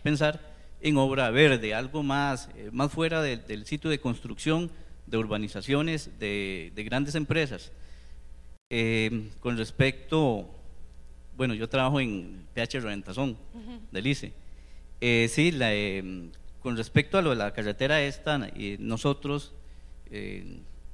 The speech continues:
Speaker 1: lo de nosotros, como es electricidad, estamos trabajando, yo creo que un compañero ahora va a hacer una, una exposición al respecto. Con respecto a los pasos, eh, ya algunos compañeros han trabajado en otras zonas,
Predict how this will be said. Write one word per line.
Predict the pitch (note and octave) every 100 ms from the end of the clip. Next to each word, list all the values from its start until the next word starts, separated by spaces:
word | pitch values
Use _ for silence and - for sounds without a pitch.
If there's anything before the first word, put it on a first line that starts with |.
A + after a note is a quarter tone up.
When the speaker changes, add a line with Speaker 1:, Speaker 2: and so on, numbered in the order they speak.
| - - -
Speaker 1:
lo | C3+
de | A#2+
nosotros, | A2 B2+ D#3 D#3+ -
como | A2 G#2
es | A#2+
electricidad, | D3 D3+ - D3 D3 C3+ B2+ - - - - - - - - -
estamos | A#2+ A#2+ C3+
trabajando, | C#3+ C3+ B2+ A#2+ A2+
yo | B2
creo | D#3
que | C#3+
un | C#3+
compañero | C#3 B2+ A#2+ B2+
ahora | B2 B2
va | A#2+
a |
hacer | A#2+ A#2
una, | A#2+ A#2+ A2 F2 E2 - -
una | A#2
exposición | A#2+ - B2 A#2+ A#2+
al | A#2+
respecto. | A#2+ B2 - A2 - A#2+ - - - - - - -
Con | A2+
respecto | A2+ C3+ -
a | D3+
los | D3+
pasos, | - D3+ C3+ - C3 - - - - - - - - -
eh, | A#2+ G2+ G2 F#2+ F#2+ G#2 -
ya | -
algunos | A#2 B2 C3+
compañeros | - B2+ A#2+ A#2+
han | B2
trabajado | B2 C3 A#2+ B2
en |
otras | A#2+ -
zonas, | A#2+ A2+ A2